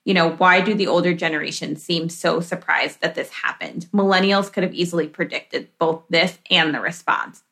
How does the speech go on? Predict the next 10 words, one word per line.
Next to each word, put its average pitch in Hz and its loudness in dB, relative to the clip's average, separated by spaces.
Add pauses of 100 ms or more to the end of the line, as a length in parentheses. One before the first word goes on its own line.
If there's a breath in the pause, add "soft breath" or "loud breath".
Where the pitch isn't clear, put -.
(240)
Why 170 6
are 180 6
there 175 4
so 175 -2
many 151 -2
people - -6
surprised - -4
by - -2
this?" - -6 (800)
Thoughts? 220 2